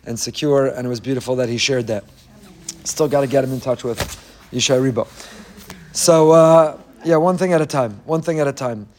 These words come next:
A few emails to share, and then we'll dive back in. Good morning, Rabbi. Yesterday at the rally, I started this one last week.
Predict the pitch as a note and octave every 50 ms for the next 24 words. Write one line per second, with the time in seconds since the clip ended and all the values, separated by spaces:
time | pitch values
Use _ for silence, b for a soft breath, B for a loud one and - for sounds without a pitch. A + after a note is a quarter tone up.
0 | b b _ - C3+ - G3 G#3+ G#3+ G#3+ G3+ G3 G3 F#3 F3 - - - D3+ -
1 | - G3+ G3+ G3 G3 F#3 E3+ E3+ E3+ E3+ E3+ D#3 D#3+ D#3+ D#3+ D#3 D3 D#3 D3+ C#3+
2 | - D3 C3+ B2 C#3+ D3+ E3+ F#3 G3 G3 F#3+ F3 F3 F3+ F3 D3+ C3 A2 G2 -
3 | b b b b b b b b b b - D#3 F#3 G#3 - - G#3+ G#3+ G#3 G3
4 | F#3 F#3 E3+ E3+ E3 F3 F3+ F3 D#3+ D3 C3+ B2 C3+ C3+ - - E3 E3 E3+ E3
5 | D#3+ D3+ - D3+ D3+ D3 D3 C#3+ C3+ - - C3 A#2 A2 -